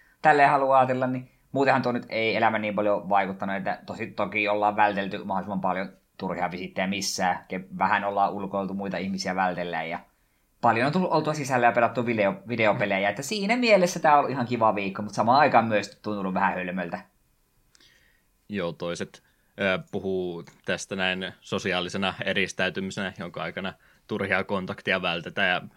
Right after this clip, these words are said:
Speaker 2: istutaan vaan viik-, tota, päivät sisällä pelaamassa videopelejä. Minä kutsun tätä viikonlopuksi.
Speaker 1: <laughs> Aivan,
Speaker 2: Ihan
Speaker 1: nimenomaan.
Speaker 2: normaaliksi semmoiseksi.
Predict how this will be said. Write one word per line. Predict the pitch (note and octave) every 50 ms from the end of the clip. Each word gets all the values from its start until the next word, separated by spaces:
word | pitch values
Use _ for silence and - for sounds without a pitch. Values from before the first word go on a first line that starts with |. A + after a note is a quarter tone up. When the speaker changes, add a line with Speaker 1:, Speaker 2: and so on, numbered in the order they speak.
| _ - -
Speaker 2:
istutaan | E2+ - - - F#2 - F#2 F2+ F2
vaan | F#2 F#2 F2+ D#2+
viik-, | F2+ F2+ E2 - _ _ _ -
tota, | G#2 F2 G#2+ G#2+ G2 - - - - - _ _ _ -
päivät | G#2+ G2+ F#2+ F2 G2 - - -
sisällä | - - G#2+ F#2 G2+ F#2 F2+ F2+
pelaamassa | - G2 F#2 F2+ F#2 F#2+ G#2+ F#2+
videopelejä. | G2 F2+ F2+ F2+ F2 - - F#2 F2+ E2+ - - - - _ -
Minä | G#2+ G2+ F#2 E2+
kutsun | - F2 - - F2
tätä | - E2 - F2+ E2
viikonlopuksi. | F#2+ F#2+ E2+ D#2 - F2+ E2+ F2+ F2+ - - G2+ - - - - - _ _ _ _ _
Speaker 1:
<laughs> | - D3+ - F3 D#3 - E3+ B2+ A#2+ G2+
Aivan, | G#2+ G#2+ G2+ G2 G2+ G2 F#2 F#2
Speaker 2:
Ihan | F#2 E2+ E2 F2
Speaker 1:
nimenomaan. | F2 E2+ F#2+ F#2+
Speaker 2:
normaaliksi | F#2+ F#2+ F2 F2 F2 F#2 G2
semmoiseksi. | F2 F2 E2+ F2 F2 F2+ - G2+ - - -